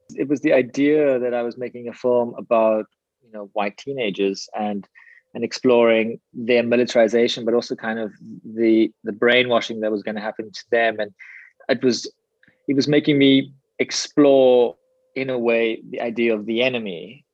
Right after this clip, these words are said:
You know, the, the enemy of, of the liberation movement in South Africa was the, was the authority of white men. It was the racism of white men. It was the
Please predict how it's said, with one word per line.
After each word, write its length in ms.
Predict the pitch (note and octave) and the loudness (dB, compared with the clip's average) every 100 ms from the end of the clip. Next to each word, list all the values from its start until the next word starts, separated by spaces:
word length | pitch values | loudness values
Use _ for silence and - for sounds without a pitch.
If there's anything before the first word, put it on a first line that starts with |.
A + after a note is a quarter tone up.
| - | -8
You 100 | G#2+ | -2
know, 200 | F#2 - - | -2 -2 -2
the, 180 | B2+ - - - - - - | -2 -2 -6 -10 -10 -10 -4
the 200 | C#3 D3+ | 0 2
enemy 340 | D3 D3+ C#3+ | 2 2 4
of, 240 | B2+ A2 A2+ | 4 2 -2
of 160 | B2 G#2+ | -4 0
the 60 | |
liberation 520 | B2 A2+ A#2 A#2 B2+ A#2 | 0 2 2 2 -2 -6
movement 320 | A#2+ A2 G#2+ | -6 -6 -8
in 140 | G#2+ | -6
South 160 | G#2+ G#2 | -2 0
Africa 440 | A#2 A2+ - G#2 | 0 -2 -2 0
was 260 | G2 G2 F#2+ | 0 -2 -4
the, 120 | G2+ F2+ | -6 -6
was 180 | - G#2+ | -6 -4
the 120 | G#2 | -2
authority 560 | G2 - A2 G#2+ G2+ G#2+ | -4 0 0 0 -2 -8
of 100 | G2 | -6
white 240 | G2+ F#2+ - A2 | -2 -2 -2 -4
men. 260 | B2+ G#2 - _ - | -4 -4 -10 _ -12
It 40 | |
was 100 | G2+ | -8
the 100 | A2 | -4
racism 540 | G#2+ G#2+ - G2 G2+ F#2+ | -2 -2 -4 -8 -8 -10
of 100 | - | -2
white 220 | G2+ F#2+ - | 0 0 -2
men. 120 | A2 | -6
It 80 | G2 | -4
was 140 | G2 | -6
the 100 | - | -10